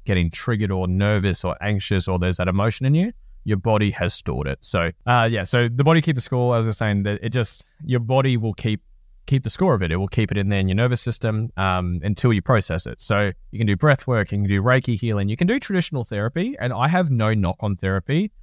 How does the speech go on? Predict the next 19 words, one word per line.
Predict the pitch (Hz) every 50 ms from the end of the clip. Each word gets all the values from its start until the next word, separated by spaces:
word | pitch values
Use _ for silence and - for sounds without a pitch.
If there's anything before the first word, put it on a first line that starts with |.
| - - - - -
Just | - 131 127 - 123
one | 123 123 117
caveat | - - 110 107 110 107 104 98 - -
to | - 95 90
that | 80 90 123 147 -
is | - 131 120
just | 139 143 - -
make | 165 185 -
sure | - - 208 196
that | 190 151 127
who | 127 127
you're | 123 120 117 110
working | 101 98 101 98 95 - 110 104
with | 98 92
is | 95 95
getting | - - 104 98 98 95
you | 98 92 92
fucking | - - 90 87 - 87 82
results. | 85 85 - 92 104 151 196 208 - - -